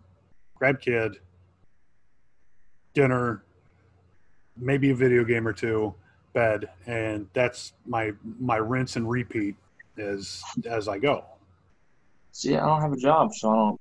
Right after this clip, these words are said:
Speaker 2: I don't do any of that. When I have my kids, wake up, wake the kids up, school, and then once they're done school, it's fun time. It's whatever. My house is filled with, with Legos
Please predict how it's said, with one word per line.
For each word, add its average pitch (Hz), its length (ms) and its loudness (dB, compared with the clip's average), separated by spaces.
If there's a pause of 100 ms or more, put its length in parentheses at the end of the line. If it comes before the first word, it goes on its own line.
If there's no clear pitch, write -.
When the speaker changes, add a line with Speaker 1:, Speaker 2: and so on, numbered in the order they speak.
Speaker 2:
I 107 60 0
don't 110 280 2
do 110 120 4
any 113 120 4
of 98 40 -2
that. 85 180 -2 (300)
When 110 140 6
I 107 80 4
have 120 180 4
my 123 160 4
kids, 131 460 -2 (460)
wake 107 300 2
up, 127 300 4 (160)
wake 107 320 -4
the 104 80 -10
kids 120 320 0
up, 131 260 4 (100)
school, 156 760 0 (480)
and 110 120 4
then 110 80 6
once 139 180 4
they're 143 120 4
done 135 180 4
school, 156 580 0 (1120)
it's - 400 -2 (840)
fun 123 200 4
time. 104 280 2 (160)
It's - 320 -14
whatever. 110 680 4 (1080)
My 127 160 4
house 123 280 2
is 110 120 -6
filled 123 400 2
with, 101 160 -4 (160)
with 107 240 -2
Legos 123 800 4